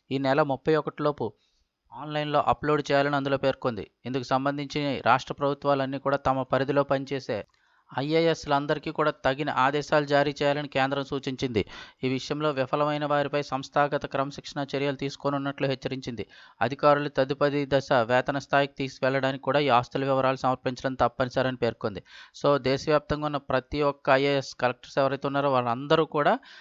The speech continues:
వారికి సంబంధించిన స్థిర చరాస్తులన్నీ కూడా వారికి కం-, ఒక ప్రొఫార్మా ప్రకారం ఉంటుంది. ఆ ప్రొఫార్మా ప్రకారం అన్ని వివరాలు కూడా అందులో సబ్మిట్ చేయాల్సి ఉంటుంది. ఎవరికి ఎంత ఆస్తి ఉంది, ఏంటి, అన్ని డీటెయిల్స్ అయితే కనుక తీసుకుంటారు.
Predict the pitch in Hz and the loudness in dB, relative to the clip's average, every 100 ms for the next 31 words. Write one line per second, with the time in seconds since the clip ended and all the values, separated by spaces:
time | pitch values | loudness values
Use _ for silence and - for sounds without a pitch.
0 | - 135 139 127 139 147 156 156 156 151 | 0 6 6 6 4 4 0 -2 -4 -4
1 | 131 - 143 143 143 143 139 139 131 147 | -4 -2 0 2 2 2 2 0 0 0
2 | 147 139 131 104 117 123 120 131 120 127 | 0 4 6 4 2 0 -2 -4 -2 -2
3 | 123 120 127 117 120 _ _ _ _ _ | -2 -6 -10 -12 -14 _ _ _ _ _
4 | _ _ - - 135 131 123 156 147 151 | _ _ -8 -6 0 2 6 6 6 4
5 | 147 143 147 143 135 143 160 226 - - | 2 4 4 2 0 -2 0 0 -4 -16
6 | - 131 135 143 143 147 143 139 147 165 | -4 2 2 4 2 2 0 2 6 6
7 | 135 143 143 135 143 147 143 - 143 147 | 4 2 2 4 6 4 4 0 2 2
8 | 139 143 131 127 135 - 135 127 127 123 | 0 0 0 0 -4 0 2 0 -6 -4
9 | 120 120 135 131 123 135 127 - 127 131 | 2 2 2 -2 2 2 2 0 -4 -2
10 | 127 117 120 127 120 123 120 120 123 120 | 0 0 0 0 0 -2 -4 -2 -2 -2
11 | 117 120 120 120 120 113 - 117 117 165 | -2 -2 -4 -6 -6 -6 -6 -2 0 0